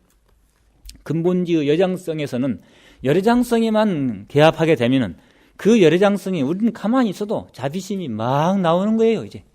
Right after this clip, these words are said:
그냥 저절로 움직이는 것마다 자비심이에요. 자비심이라고 하니 나는 그러면 이렇게 참선을 내가 그럼 잘못한 것이냐고 이제 이렇게, 이렇게 생각할 수도 있는데,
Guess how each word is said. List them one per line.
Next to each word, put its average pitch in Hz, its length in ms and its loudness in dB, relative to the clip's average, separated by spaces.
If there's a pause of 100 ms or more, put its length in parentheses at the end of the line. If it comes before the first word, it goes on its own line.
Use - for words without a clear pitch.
(300)
그냥 208 260 -6
저절로 220 440 -4 (200)
움직이는 240 460 0
것마다 160 540 0
자비심이에요. 143 680 -6 (840)
자비심이라고 202 800 2
하니 175 180 -4 (140)
나는 160 340 -2
그러면 202 280 -4
이렇게 180 180 -10
참선을 214 420 -10
내가 160 160 -4
그럼 139 180 -6
잘못한 156 460 0
것이냐고 156 680 -2 (500)
이제 120 180 -10 (240)
이렇게, 135 200 -4
이렇게 139 300 -2
생각할 156 300 2
수도 143 140 -6
있는데, 120 480 -2